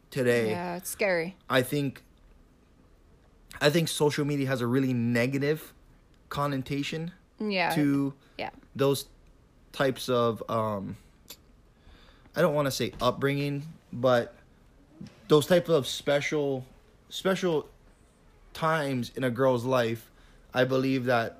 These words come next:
Speaker 1: social media has a lot of issues with, um,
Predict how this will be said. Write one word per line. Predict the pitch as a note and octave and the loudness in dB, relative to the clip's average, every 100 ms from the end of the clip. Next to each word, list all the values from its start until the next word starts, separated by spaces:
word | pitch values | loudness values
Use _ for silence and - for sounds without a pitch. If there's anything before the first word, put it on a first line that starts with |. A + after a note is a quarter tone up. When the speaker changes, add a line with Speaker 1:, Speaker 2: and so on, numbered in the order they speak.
| - | -16
Speaker 1:
social | - D3 C#3 C#3 | -2 0 2 0
media | C3+ C3+ B2+ | -2 -2 -2
has | A#2+ A#2+ | -2 -2
a | |
lot | A2+ A#2 A#2+ | 0 0 0
of | A2 - | -2 -4
issues | B2+ B2+ - G#2+ G#2 G#2 - _ - - - - - | -4 -4 -4 -6 -6 -10 -16 _ -20 -20 -20 -20 -2
with, | B2 A#2 A2 | 2 2 2
um, | A#2 A2 G#2+ G2+ | 0 0 -2 -4